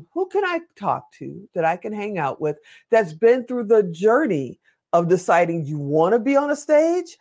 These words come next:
and is now burning up the stages?" So I called my buddy Mel Mason and she said, "Yeah, I'll come talk about that." Hey, Mel, what's happening?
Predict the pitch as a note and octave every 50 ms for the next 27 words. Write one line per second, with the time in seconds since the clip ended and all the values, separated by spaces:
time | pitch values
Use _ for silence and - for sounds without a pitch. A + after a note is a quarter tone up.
0 | _ _ _ _ - E3 F3 F#3 F3+ F3 D#3 D3+ F3 F3+ F3+ F3 D#3+ C3+ F3+ F3
1 | F3 F3+ F3 E3 E3 E3+ F3 F3 - F3+ - - - E3 D#3+ D3 C3 C#3 C3 -
2 | _ - - _ _ - F#3+ E3 E3 E3 - G#3+ G#3 G#3 G#3 G#3+ G#3 G3+ F#3+ F3+
3 | A#3+ A3+ A3 A3+ A3 A#3 A#3 A3+ A3+ A#3+ C#4+ D#4 - - F#4 F#4 E4+ D#4+ D4+ -
4 | E4 D#4+ D#4+ E4 - F#4+ F4 E4+ F4 F4 A#4 A4+ G#4+ G#4+ G4 F#4 E4 A#3 - -
5 | F#4+ A4 G#4+ - G4+ D4+ A#3+ - D4 A#3+ A3 - A3+ G3+ G3+ G3+ G3+ G3+ B3 C4+
6 | C#4+ C#4 - - C#4 E4+ F#4+ F4 G4 G#4+ F4+ E4+ F4+ F4 F#4+ G4+ F#4 F#4 F#4+ G4
7 | F#4 - D#4+ D4+ C4+ A#3 - F3 F3 E3 -